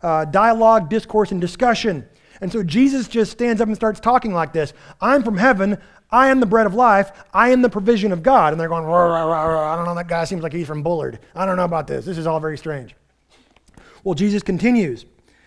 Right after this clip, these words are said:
He says in verse forty-one, "So the Jews grumbled about him because he said, 'I am the bread that came down from heaven.'" They didn't want a person, they wanted a provision. God's interested in more.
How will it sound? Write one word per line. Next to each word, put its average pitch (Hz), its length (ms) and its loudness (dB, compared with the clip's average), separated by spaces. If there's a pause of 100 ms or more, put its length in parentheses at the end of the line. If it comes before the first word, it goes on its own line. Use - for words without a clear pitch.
(420)
He 175 80 -4
says 202 260 4
in 196 100 0
verse 202 440 -2 (260)
forty-one, 202 580 2
"So 175 100 -10
the 165 80 -4
Jews 214 300 0
grumbled 175 380 0
about 151 340 0
him 175 200 -4
because 262 480 -2
he 226 100 -2
said, 170 420 -2
'I 185 180 2
am 233 180 0
the 214 60 0
bread 180 540 -2 (240)
that 185 160 -12
came 202 300 -2
down 175 320 -2
from 160 160 -8
heaven.'" 139 400 -4 (480)
They 156 80 -10
didn't 170 140 -6
want 175 120 -6
a - 20 -14
person, 135 600 -10
they 147 80 -8
wanted 156 260 -8
a 135 60 -10
provision. 123 600 -12 (1080)
God's 143 240 -6
interested 143 320 -12
in 135 100 -8
more. 147 300 -8